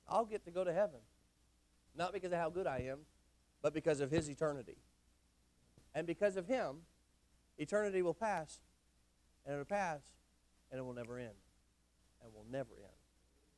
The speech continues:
What are you gonna do for eternity? I don't know. Sit at Jesus' feet, learn?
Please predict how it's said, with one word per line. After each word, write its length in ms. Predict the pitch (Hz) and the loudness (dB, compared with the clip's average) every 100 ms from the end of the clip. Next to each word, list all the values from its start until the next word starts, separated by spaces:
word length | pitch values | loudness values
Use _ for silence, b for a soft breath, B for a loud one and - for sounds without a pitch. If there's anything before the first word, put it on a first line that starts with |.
| _ _ _ _ _ _ - - _ _ | _ _ _ _ _ _ -20 -20 _ _
What 120 | - 233 | 4 8
are 40 | |
you 60 | 262 | 8
gonna 160 | 262 | 8
do 140 | 262 254 | 6 6
for 140 | 240 | 4
eternity? 500 | 214 208 185 135 113 - _ | 4 4 4 0 -2 -8 _
I 100 | 127 | -2
don't 100 | 202 | 2
know. 220 | 143 170 - - | 2 2 -4 -2
Sit 160 | 160 156 | 0 0
at 100 | 139 | 0
Jesus' 360 | 170 160 147 | -4 -2 -6
feet, 260 | - 196 - | -2 -2 0
learn? 280 | 139 165 | 0 0